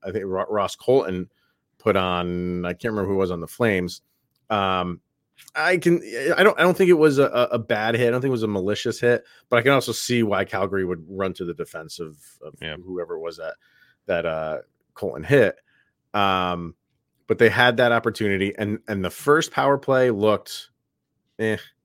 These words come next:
Speaker 1: nothing crazy. The second power play looked better, and the third power play was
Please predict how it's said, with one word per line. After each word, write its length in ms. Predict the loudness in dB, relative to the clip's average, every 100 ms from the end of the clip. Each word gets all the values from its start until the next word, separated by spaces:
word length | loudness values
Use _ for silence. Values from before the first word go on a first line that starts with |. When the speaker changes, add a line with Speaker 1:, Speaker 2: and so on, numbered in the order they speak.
| _ _ _ _ _ _ -4
Speaker 1:
nothing 280 | -2 -2
crazy. 440 | 0 0 0 -4 -8 _ _
The 80 | -8
second 360 | -2 0 0 0
power 260 | 0 0 0
play 380 | 2 2 0 -4 _ -6
looked 380 | -2 -2 -4 -20 _ -20 -8 -2
better, 500 | 0 2 0 -2 _ _ -8
and 120 | -6
the 80 | -6
third 340 | 2 4 4 2
power 280 | 0 0
play 480 | -2 0 0 0 -4 _ _ _ _ _ -12
was 800 | -4 0 2 0 -4 -12 -16